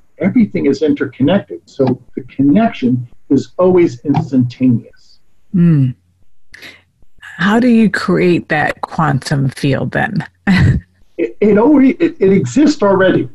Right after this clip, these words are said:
Speaker 2: Right.
Speaker 1: What I am simply doing is I am capturing star energy.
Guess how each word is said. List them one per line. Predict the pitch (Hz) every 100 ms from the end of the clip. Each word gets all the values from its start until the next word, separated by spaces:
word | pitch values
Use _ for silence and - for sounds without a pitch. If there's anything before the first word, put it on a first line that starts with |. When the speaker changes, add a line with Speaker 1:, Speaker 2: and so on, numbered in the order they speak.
| -
Speaker 2:
Right. | - - 190
Speaker 1:
What | 175
I | 196 262
am | 349 285
simply | - 226 208
doing | 143 156 143 143
is | 123
I | 143 135
am | 135 131 -
capturing | - 208 247 - - 135 127 135
star | - - 170 170
energy. | 107 - - -